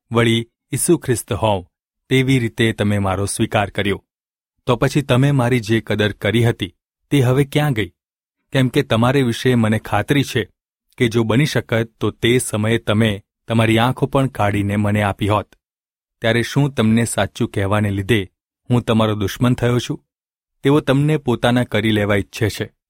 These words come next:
પણ તે સારું કરવા માટે નહીં. તેઓ તમને મારાથી વિખૂટા પાડવા ઈચ્છે છે કે જેથી તમે તેઓને અનુસરો. તમે સારા કામને માટે હંમેશા ખંત રાખો, તે સારું છે, અને પણ તે માત્ર હું તમારી પાસે હાજર હોઉં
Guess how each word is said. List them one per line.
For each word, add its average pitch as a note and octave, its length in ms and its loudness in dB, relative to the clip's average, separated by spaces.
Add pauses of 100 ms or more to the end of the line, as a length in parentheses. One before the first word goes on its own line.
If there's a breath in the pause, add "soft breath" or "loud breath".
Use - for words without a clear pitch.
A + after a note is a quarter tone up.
(100)
પણ B2+ 140 0
તે C#3+ 160 0
સારું A#2+ 420 0
કરવા G#2+ 300 -2
માટે G2+ 300 -2
નહીં. G2 300 -2 (420)
તેઓ B2 180 2
તમને A#2+ 400 2
મારાથી G#2+ 500 0
વિખૂટા G#2 440 -2
પાડવા F#2+ 320 0
ઈચ્છે G2+ 340 -2
છે - 220 -4 (420)
કે A#2 120 0
જેથી A2+ 540 -2 (280)
તમે B2 300 2
તેઓને G2+ 440 -2
અનુસરો. G#2 600 -2 (840)
તમે B2+ 200 2
સારા B2 320 0
કામને C3 360 0
માટે G#2+ 340 0
હંમેશા G#2 580 -2
ખંત G#2+ 320 -4
રાખો, G#2+ 320 -2
તે A#2 140 -4
સારું G2+ 420 -2
છે, G#2 220 -6 (680)
અને B2+ 180 2
પણ C3 260 -2
તે C3 140 -2
માત્ર G#2 460 0
હું G#2+ 160 -2
તમારી G2+ 320 -2
પાસે F#2+ 420 -4
હાજર G2+ 400 -2
હોઉં G#2 300 -2